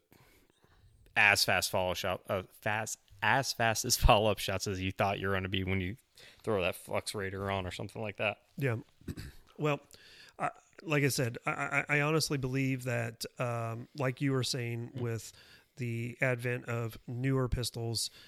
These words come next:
Speaker 2: the aftermarket support on a lot of these newer pistols, I mean, shoot, you're, you're seeing, um, oh man, what's the, uh, what's the new barrel and comp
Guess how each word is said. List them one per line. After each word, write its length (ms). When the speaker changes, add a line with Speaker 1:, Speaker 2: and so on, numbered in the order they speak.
Speaker 2:
the 180
aftermarket 640
support 500
on 340
a 60
lot 180
of 80
these 180
newer 220
pistols, 460
I 40
mean, 180
shoot, 260
you're, 100
you're 180
seeing, 520
um, 640
oh 240
man, 380
what's 240
the, 380
uh, 260
what's 180
the 120
new 160
barrel 560
and 160
comp 400